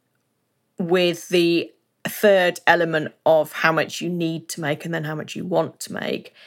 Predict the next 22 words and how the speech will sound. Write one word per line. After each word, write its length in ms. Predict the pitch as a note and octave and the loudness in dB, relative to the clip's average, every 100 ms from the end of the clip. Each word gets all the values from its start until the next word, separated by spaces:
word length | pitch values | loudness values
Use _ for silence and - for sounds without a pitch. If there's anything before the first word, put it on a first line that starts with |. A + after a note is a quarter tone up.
| - _ _ - | -20 _ _ -10
do 220 | D#3 G#3+ | 0 2
they 140 | F#3+ E3 | 2 0
match 340 | D#3 D#3 - | -2 -4 -2
up? 280 | A#2+ - - - _ _ _ | -2 -2 -10 -20 _ _ _
Yeah? 300 | - E3+ G#3 C#4 - - - | 0 4 4 2 -8 -12 0
It's, 220 | G3 F#3+ | 0 0
if 100 | F#3+ | -2
you 80 | G#3 | 2
think 160 | A3+ | 2
of 100 | G3+ | 4
a 80 | F#3 | 2
Venn 320 | E3 F3+ F3 | 4 2 4
diagram, 600 | E3 E3 E3 D#3 - C3+ | 2 4 4 2 -4 -2
you've 120 | D#3+ | -4
got 140 | E3 - | -2 -2
your 100 | D#3 | -2
three 300 | - F3+ E3+ | -2 -2 -2
circles 640 | - D#3+ D#3+ - G#2 G2+ | 2 4 4 0 -6 -4
of 160 | B2+ - | -6 0
what 200 | F#3 F#3+ | 0 2
you 120 | C#3+ | 2
want, 500 | E3+ G3 G3 - - | 4 4 2 -6 -12